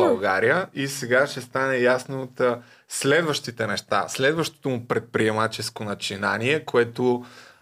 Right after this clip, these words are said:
в момента може да го вкара евентуално в затвора. Това уебкам бизнеса му, който е правил през две хиляди и петнайсета-шестнайсета година, защото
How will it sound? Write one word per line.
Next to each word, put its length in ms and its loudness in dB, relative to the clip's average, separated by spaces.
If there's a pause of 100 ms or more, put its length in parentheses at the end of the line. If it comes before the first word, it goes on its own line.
(220)
в 300 2
момента 540 2
може 380 2
да 140 0
го 140 -6
вкара 460 2
евентуално 680 -2
в 40 -6
затвора. 640 0 (420)
Това 300 0 (420)
уебкам 640 2
бизнеса 440 -2
му, 140 -2
който 280 2
е 100 4
правил 320 2
през 200 -4
две 120 0
хиляди 120 2
и 40 -20
петнайсета-шестнайсета 1000 -6
година, 460 -2 (400)
защото 800 2